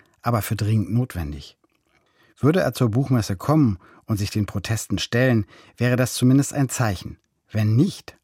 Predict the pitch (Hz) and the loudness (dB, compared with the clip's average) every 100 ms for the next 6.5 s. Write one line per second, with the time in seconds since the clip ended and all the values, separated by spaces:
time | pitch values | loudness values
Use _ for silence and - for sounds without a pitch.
0 | - 110 - 101 101 80 - - 85 76 | -4 -4 0 -2 -2 -4 -10 -8 -8 -8
1 | - - - - _ _ _ _ _ _ | -10 -14 -16 -20 _ _ _ _ _ _
2 | _ _ - - - - 120 120 113 143 | _ _ -20 -20 -20 -6 0 0 0 0
3 | 170 - 139 123 104 101 131 180 - 117 | 0 -2 0 2 2 2 2 2 0 -2
4 | 117 104 117 127 - 110 117 110 110 120 | 0 2 2 2 0 -4 -2 0 2 2
5 | 117 117 120 - - 113 110 127 143 131 | 2 4 2 0 0 0 2 2 2 2
6 | 110 - 120 127 | 0 0 2 0